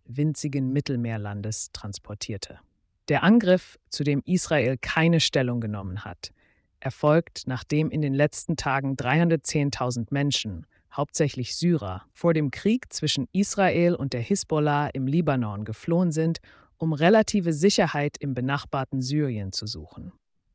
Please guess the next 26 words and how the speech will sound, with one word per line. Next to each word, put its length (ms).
Er 120
folgt 320
auf 100
eine 320
intensive 540
Nacht 340
des 120
Bombardements 800
der 220
Hauptbastion 680
der 100
Hisbollah 680
in 160
den 160
südlichen 560
Vororten 760
von 240
Beirut, 540
wobei 320
eine 220
U-S-amerikanische 1300
und 160
eine 240
israelische 720
Nachrichtenwebsite 1160
berichteten, 720